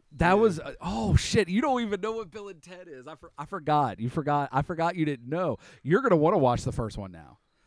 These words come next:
Speaker 1: Do you know who plays Rufus? Rufus is the, is the original guy that shows them how to time travel and say they have to, t-, explains to them that in the future that they, they reunite humanity in the first one. Do you know who plays him?
Speaker 2: Hmm.
Speaker 1: George Carlin.
Speaker 2: Really?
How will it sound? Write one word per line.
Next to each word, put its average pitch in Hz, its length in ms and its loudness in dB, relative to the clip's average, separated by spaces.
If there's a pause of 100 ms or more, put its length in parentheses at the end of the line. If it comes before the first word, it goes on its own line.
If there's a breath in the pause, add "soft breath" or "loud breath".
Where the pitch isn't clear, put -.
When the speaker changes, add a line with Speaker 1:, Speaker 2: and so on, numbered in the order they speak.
(120)
Speaker 1:
Do 147 80 -8
you 185 80 -2
know 254 100 6
who 254 100 4
plays 170 300 0
Rufus? 160 340 0
Rufus 185 380 -4
is 190 80 0
the, 147 240 0
is 147 160 -2
the 139 140 0
original 151 640 -2 (400 soft breath)
guy 151 240 2
that 135 120 -2
shows 151 320 2
them 139 120 -2
how 143 160 0
to 120 80 -6
time 143 320 -2
travel 107 460 -6
and 113 120 -10
say 127 200 -4
they 117 160 -2
have 120 260 -6
to, 117 140 -4
t-, - 160 -16
explains 143 500 -6
to 135 60 -4
them 117 240 -2
that 117 140 -4
in 117 80 -6
the 113 80 -8
future 139 400 0
that 117 220 -14
they, 101 160 -16
they 123 200 -8
reunite 123 500 -6
humanity 113 520 -10
in 101 60 -14
the 104 80 -18
first 127 300 -8
one. 65 180 -20 (320 loud breath)
Do 127 80 -8
you 139 40 -2
know 185 100 4
who 196 100 4
plays 113 320 -8
him? - 220 -16 (240)
Speaker 2:
Hmm. 110 160 -10 (540)
Speaker 1:
George 127 260 -2
Carlin. 120 400 -2 (340)
Speaker 2:
Really? 190 400 0